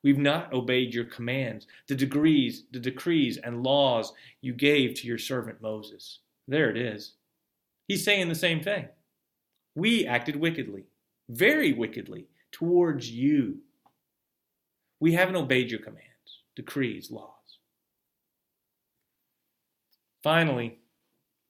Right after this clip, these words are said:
I think to be like Nehemiah, I think to follow this pattern, which I, I, I think has a word for us today, we need to intercede for God's salvation. The idea is it's not just saying, "Oh, yep, yep, we're horrible people.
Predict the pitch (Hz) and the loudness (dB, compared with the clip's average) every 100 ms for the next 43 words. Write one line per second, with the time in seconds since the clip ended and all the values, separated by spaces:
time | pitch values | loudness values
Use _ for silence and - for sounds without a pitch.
0 | _ _ _ _ _ _ _ _ _ 135 | _ _ _ _ _ _ _ _ _ -4
1 | 196 190 147 170 180 165 165 151 127 135 | -4 -6 -4 0 0 -2 -2 -2 0 0
2 | 143 147 135 - _ _ _ _ 135 180 | 0 0 -4 -10 _ _ _ _ -6 -6
3 | 165 - 131 156 165 156 135 - 139 143 | -6 -8 -2 0 0 0 -2 -4 -4 -4
4 | 143 143 135 151 196 190 151 - 170 180 | -2 -4 -4 0 0 -2 -6 -6 -6 -6
5 | 190 175 180 165 156 175 175 - 110 101 | -8 -4 -4 -2 -2 -2 -4 -6 -8 -8
6 | - - 101 95 98 _ _ _ _ _ | -10 -14 -14 -14 -18 _ _ _ _ _
7 | _ _ _ _ _ 143 160 170 156 - | _ _ _ _ _ -4 -2 0 -2 -4
8 | 139 143 139 143 127 123 - - 139 139 | -2 -2 -2 -2 -2 -4 -10 0 2 4
9 | 131 131 127 110 110 107 - 104 98 95 | 4 2 -2 -4 -4 -6 -6 -6 -8 -12
10 | 92 - - _ _ _ _ _ _ _ | -12 -14 -16 _ _ _ _ _ _ _
11 | _ _ 190 196 208 175 190 214 160 139 | _ _ -2 0 2 0 0 0 0 -2
12 | - 208 208 170 - 147 135 165 147 160 | -4 -4 -2 -4 0 0 2 0 2 0
13 | 147 170 143 165 156 180 190 160 185 220 | 2 0 0 -2 -2 0 0 -2 -4 -6
14 | 233 131 135 | -4 -6 -8